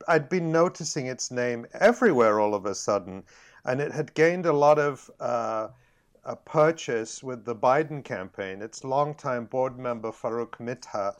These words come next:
was appointed as Biden's so-called, uh,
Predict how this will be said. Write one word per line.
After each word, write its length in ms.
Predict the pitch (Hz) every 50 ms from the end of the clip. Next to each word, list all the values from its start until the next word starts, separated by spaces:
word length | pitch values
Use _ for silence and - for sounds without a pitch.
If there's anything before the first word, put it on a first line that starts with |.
| _ _ _ _ _ _ -
was 580 | 127 113 113 123 120 117 120 120 117 - - - -
appointed 800 | 113 - 123 - 151 131 139 151 147 - - 131 120 117 107 - - -
as 280 | 131 117 110 101 - - _ _ _ _ _ _ _ _
Biden's 500 | 131 117 113 120 123 113 120 117 113 -
so-called, 800 | - - - 131 117 120 117 - - 127 117 110 110 107 107 - _ _ _ _ _ _ _ _ _
uh, 240 | 123 113 107 107